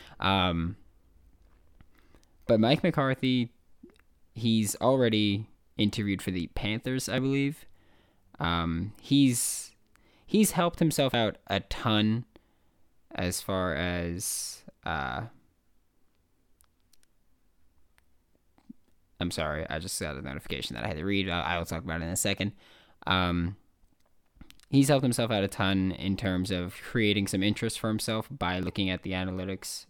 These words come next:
and by letting that influence him. Um, I'm sorry, the thing that I was reading about is that Damon Harrison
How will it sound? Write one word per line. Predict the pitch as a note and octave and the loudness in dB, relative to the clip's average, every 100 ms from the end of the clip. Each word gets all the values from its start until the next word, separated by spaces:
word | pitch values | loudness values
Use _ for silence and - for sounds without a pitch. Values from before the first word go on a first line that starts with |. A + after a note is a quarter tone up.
| - | -6
and | F2+ E2+ | -4 -2
by | E2+ F2+ F2+ - - - _ - - | -2 0 -2 -4 -12 -20 _ -20 -6
letting | F#2 F2+ F#2+ | 0 0 2
that | F2+ F2+ | 2 0
influence | F#2 F#2+ G#2+ G#2 - | -2 -2 -2 -2 0
him. | A#2 A#2 C3+ - | 0 0 -4 -2
Um, | F#2+ F2+ F2 E2+ F2 - _ _ _ - _ _ _ _ _ _ _ _ _ _ _ _ _ _ _ _ _ _ _ _ _ _ _ - | 0 2 2 0 -2 -4 _ _ _ -20 _ _ _ _ _ _ _ _ _ _ _ _ _ _ _ _ _ _ _ _ _ _ _ 0
I'm | A2+ A2 | 4 4
sorry, | F#2 F#2 | 4 0
the | B2 | 2
thing | E3+ | 4
that | C#3 | 4
I | A2+ | 4
was | A2 A2 | 2 4
reading | G#2 G#2 | 4 4
about | G#2+ G#2 G#2 G#2 - _ - | 4 4 4 2 -2 _ -2
is | G2 F#2+ F#2 F2+ F2+ F2+ - - - _ _ _ _ _ _ _ _ | 2 4 4 2 0 -2 -6 -8 -12 _ _ _ _ _ _ _ _
that | - G2+ G2+ | -2 0 2
Damon | A2+ C3 D3+ C#3 | 4 6 6 6
Harrison | A#2 G#2 F#2 - D#2 E2 | 4 2 2 0 -2 -2